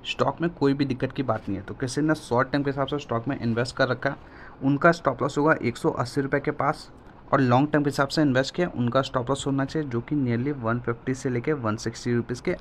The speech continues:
आसपास, अगर दो तीन साल या फिर even more than that अगर इन्वेस्ट किया है तो। अगर शॉर्ट टर्म के हिसाब से इन्वेस्ट किया, स्टॉप लॉस एक सौ अस्सी रुपये के पास होना चाहिए, क्योंकि जिस हिसाब से स्टॉक हम लोग को बहुत टाइम से साइडवेज एक नीचे की तरफ रेंज में ट्रेड करते दिख रहा है, यहाँ से जब भी दो सौ रुपये के ऊपर स्टॉक निकलता है,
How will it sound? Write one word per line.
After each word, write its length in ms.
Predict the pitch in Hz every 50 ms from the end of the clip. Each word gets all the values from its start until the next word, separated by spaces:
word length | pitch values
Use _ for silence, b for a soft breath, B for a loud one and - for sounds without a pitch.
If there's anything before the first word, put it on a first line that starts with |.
| - -
आसपास, 440 | 110 120 117 - - 139 143 - 131
अगर 240 | 131 147 160 175 170 -
दो 200 | 131 120 120 117
तीन 200 | 113 127 127 127
साल 240 | 131 135 131 127 131
या 80 | 123 120
फिर 180 | 123 151 147 - - - 113
even 300 | 117 123 135 135 127 123
more 200 | 120 123 131 131
than 220 | 131 131 139 127
that 300 | 131 135 - - - B B B B B B B B
अगर 200 | - 127 135 131
इन्वेस्ट 340 | 127 127 123 135 135 - -
किया 120 | - 139
है 60 | 139 135
तो। 240 | - - 101 92 - - - - -
अगर 140 | 123 135 135
शॉर्ट 300 | - - 135 135 139 -
टर्म 120 | 147 143
के 60 | 147
हिसाब 180 | 135 139 139 135
से 120 | - 151
इन्वेस्ट 280 | 143 139 135 139 - -
किया, 100 | - 180 165
स्टॉप 260 | - - 110 - -
लॉस 120 | 131 123 -
एक 100 | 107 -
सौ 120 | - 120
अस्सी 160 | 113 - - 123
रुपये 180 | 120 - 123
के 80 | 117 -
पास 240 | - - 113 110 -
होना 120 | 117 110 104
चाहिए, 200 | 104 107 107 - -
क्योंकि 220 | 165 170 - 202 160
जिस 280 | 127 117 127 135 135
हिसाब 240 | 143 139 139 135 123
से 120 | - - 135
स्टॉक 220 | - - 131 127
हम 80 | 139 131
लोग 80 | 135 143
को 80 | 147 127 113
बहुत 220 | 110 107 117 123
टाइम 180 | 120 139 135 135
से 140 | - 156 156 - B B B B B B B B B
साइडवेज 440 | - 131 120 123 127 139 147 135 143
एक 120 | 139 -
नीचे 300 | 135 120 113 117 - 135
की 100 | - 143
तरफ 320 | 139 - 131 147 143 131 117
रेंज 260 | 113 113 117 123 135
में 120 | 143 131
ट्रेड 200 | 127 - 123 120
करते 280 | - 120 120 117 139 131
दिख 180 | 135 123 -
रहा 80 | 131 135
है, 80 | 135 123
यहाँ 240 | 113 113 113 127
से 140 | 131 - 156 147
जब 240 | 131 117 104 107
भी 120 | 117 135 131
दो 200 | 127 123 123 127
सौ 160 | 123 - 147
रुपये 200 | 135 127 139 131
के 100 | 127 -
ऊपर 260 | 131 110 - - 123 120
स्टॉक 300 | - - 120 120 120 -
निकलता 380 | 120 113 127 113 110 - 131
है, 60 | 147